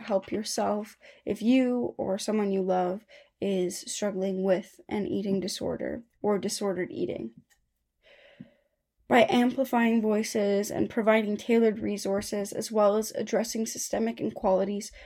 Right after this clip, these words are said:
we can work towards healing and support for all individuals, regardless of what community they come to us from. We're all building a community together. Thank you so much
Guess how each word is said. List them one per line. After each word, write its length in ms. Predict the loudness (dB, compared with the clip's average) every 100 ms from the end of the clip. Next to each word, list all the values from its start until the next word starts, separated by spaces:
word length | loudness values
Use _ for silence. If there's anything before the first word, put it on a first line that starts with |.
| -12 -4
we 140 | -2
can 180 | 2 2
work 240 | 2 -2
towards 400 | -4 -2 0 -2
healing 480 | 4 6 8 4 2
and 160 | -2 -2
support 480 | -4 2 2 2 -4 -20 -4
for 200 | -4 0
all 400 | 8 10 10 8
individuals, 920 | 0 -2 -2 -4 -6 -8 -6 -6 -8 -14 _ _
regardless 760 | -8 -2 4 6 6 2 -2 -4
of 320 | -2 -4 -6
what 320 | -6 0 0 2
community 560 | 2 4 2 0 -2
they 140 | -2 -2
come 280 | -2 -2 0
to 120 | 0
us 160 | -2
from. 400 | -4 -4 -2 -4 -6 _ _ -2
We're 180 | 0 0
all 540 | 2 4 4 4 0 -6 _ _ 6
building 420 | 6 6 2 0
a 80 | -2
community 640 | -4 -2 0 0 -2 -6
together. 680 | -8 -6 -2 -2 -2 -6 -10 _ _ _ _ _ _ _ _ _ _ _ -20 _ _
Thank 220 | -2 0
you 100 | -2
so 340 | -2 -2 0 2
much 520 | 2 0 -4 -10